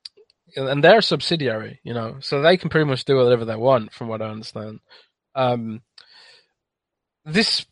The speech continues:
I, like I noticed in the article too, this doesn't necessarily mean there'll be a product come out of this. But you have to expect that Microsoft is aware of how terrible touch controls is. And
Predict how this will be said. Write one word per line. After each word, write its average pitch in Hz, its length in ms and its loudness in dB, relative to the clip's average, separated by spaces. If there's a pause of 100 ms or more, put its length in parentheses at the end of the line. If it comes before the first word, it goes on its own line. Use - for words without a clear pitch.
(440)
I, 165 140 4
like 160 240 4
I 156 40 4
noticed 156 260 4
in 147 80 -2
the 151 80 4
article 156 300 6
too, 165 420 2
this 160 220 -6
doesn't 175 260 0
necessarily 165 440 0
mean 131 460 -4 (720)
there'll 135 200 0
be 127 140 0
a 120 40 0
product 147 460 2
come 123 140 -8
out 139 140 2
of 107 80 -4
this. - 320 -14 (440)
But 170 120 4
you 180 100 6
have - 300 0
to 175 180 2
expect 127 580 0
that 147 100 0
Microsoft 147 720 2 (120)
is 143 200 0
aware 127 420 4
of 107 80 -6
how 131 180 0
terrible 113 400 0
touch 120 220 -8
controls 113 440 -6
is. 113 320 -10 (520)
And 143 320 0